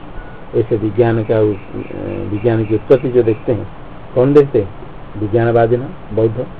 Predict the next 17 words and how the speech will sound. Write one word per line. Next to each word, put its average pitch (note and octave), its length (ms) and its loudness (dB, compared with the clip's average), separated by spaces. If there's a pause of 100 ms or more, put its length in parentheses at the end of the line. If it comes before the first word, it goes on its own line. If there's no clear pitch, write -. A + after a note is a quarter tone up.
(240)
योगाचार्य A2 440 2
मत A2+ 220 -8
वाले। A2 180 -4 (1080)
क्षणिकत्व, C#3+ 800 6
दुखित्व, B2 800 2
शून्यत्व, B2 880 4
अनात्मत्व A#2+ 600 2
आदि G2+ 180 -2
से, B2+ 200 2 (640)
केवल B2 240 8
इतने B2+ 280 4
नहीं, D#3 200 4 (320)
विज्ञान A#2 400 -2
की B2 200 0
उत्पत्ति A#2+ 380 4
देखते B2 360 0
हैं, C3 280 -2